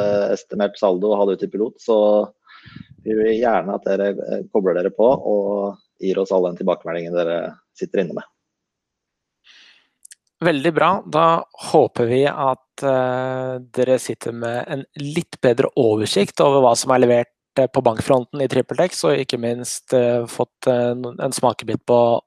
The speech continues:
Speaker 2: hva som kommer. Og så gleder vi å, oss til å dele flere banknyheter med dere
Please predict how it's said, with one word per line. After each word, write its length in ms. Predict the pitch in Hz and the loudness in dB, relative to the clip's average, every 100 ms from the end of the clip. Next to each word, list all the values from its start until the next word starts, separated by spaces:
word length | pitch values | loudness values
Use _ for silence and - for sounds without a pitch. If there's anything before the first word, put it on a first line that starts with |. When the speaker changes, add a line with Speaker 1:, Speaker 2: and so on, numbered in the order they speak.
| - | 0
Speaker 2:
hva 180 | 120 | 2
som 180 | 110 127 | 2 -2
kommer. 420 | 127 113 131 214 110 - - - - - - | -2 0 2 2 2 -8 -14 -14 -16 -10 0
Og 60 | 156 | 2
så 80 | 156 | 4
gleder 340 | 147 117 110 | 4 2 2
vi 80 | 120 | 4
å, 80 | 135 131 131 131 135 143 | 6 6 6 4 0 0
oss 280 | 147 143 - | 0 -2 -6
til 200 | - 139 | -2 0
å 60 | |
dele 600 | 123 123 107 107 117 120 120 | 2 0 -2 -6 -4 -2 0
flere 440 | - - 107 110 | 2 2 -2 -10
banknyheter 580 | 117 107 - 117 113 123 | -8 -10 -10 -8 -6 -6
med 140 | 120 | -4
dere 260 | 117 117 | -4 -2